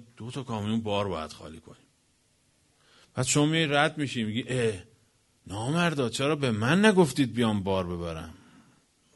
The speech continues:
این باربریه، به غریبه که نمیگن، این زحمته. اسمت همش زحمت برا امام.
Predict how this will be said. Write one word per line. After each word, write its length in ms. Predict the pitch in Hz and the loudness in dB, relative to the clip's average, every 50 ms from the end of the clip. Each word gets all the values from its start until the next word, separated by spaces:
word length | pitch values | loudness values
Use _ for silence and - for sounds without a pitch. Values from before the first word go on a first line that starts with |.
| _ _ | _ _
این 180 | - 127 135 135 - - | -8 -6 -6 -6 -6 -8
باربریه، 960 | - 87 87 92 90 87 87 87 95 92 90 - 107 131 151 160 143 123 110 | -8 -8 -6 -8 -8 -8 -10 -10 -12 -12 -12 -8 -8 -6 -6 -4 -4 -4 -4
به 120 | 98 95 | -6 -6
غریبه 500 | 85 - - 95 92 92 92 92 113 123 | -10 -12 -14 -12 -12 -12 -10 -10 -10 -10
که 140 | 120 - 139 | -8 -8 -8
نمیگن، 600 | 139 147 165 - 160 151 143 123 104 95 90 80 76 | -8 -6 -6 -8 -8 -8 -8 -8 -8 -8 -10 -12 -8
این 160 | 92 131 143 | -8 -6 -6
زحمته. 1040 | 127 113 110 110 98 92 82 - - 98 117 143 156 - - 156 135 104 82 73 - _ _ _ _ _ _ _ _ _ _ _ _ _ _ _ _ _ _ _ _ _ _ _ _ _ _ _ _ _ _ _ _ _ _ _ _ _ _ _ _ _ _ _ _ _ _ _ _ _ _ _ - - | -6 -6 -6 -6 -6 -8 -8 -8 -6 -4 -4 -4 -4 -6 -8 -8 -8 -8 -8 -10 -14 _ _ _ _ _ _ _ _ _ _ _ _ _ _ _ _ _ _ _ _ _ _ _ _ _ _ _ _ _ _ _ _ _ _ _ _ _ _ _ _ _ _ _ _ _ _ _ _ _ _ _ -2 4
اسمت 680 | 113 123 127 123 - - - 123 143 160 185 180 - | 6 6 6 6 6 4 4 4 6 6 6 4 2
همش 540 | - - - 107 123 127 143 165 185 196 165 | -2 -4 -2 -2 0 2 4 4 4 4 2
زحمت 600 | 143 131 135 123 117 104 107 151 190 208 - 226 | 0 0 0 0 0 2 2 2 2 2 0 0
برا 320 | 202 190 170 156 135 123 | 2 2 4 4 2 2
امام. 520 | - 104 107 101 98 92 87 82 76 76 | 0 -2 -2 -2 0 -2 -2 -4 -6 -10